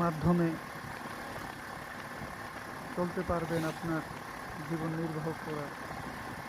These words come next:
এবং কি সর্ব অবস্থায় উন্নয়নের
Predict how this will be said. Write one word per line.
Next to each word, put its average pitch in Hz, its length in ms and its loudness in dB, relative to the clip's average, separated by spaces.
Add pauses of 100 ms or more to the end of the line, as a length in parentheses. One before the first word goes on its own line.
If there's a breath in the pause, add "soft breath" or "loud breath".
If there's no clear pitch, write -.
(1200)
এবং 170 180 2 (120)
কি 165 140 -2 (1500)
সর্ব 165 240 2 (140)
অবস্থায় 156 480 0 (3250)
উন্নয়নের 175 520 4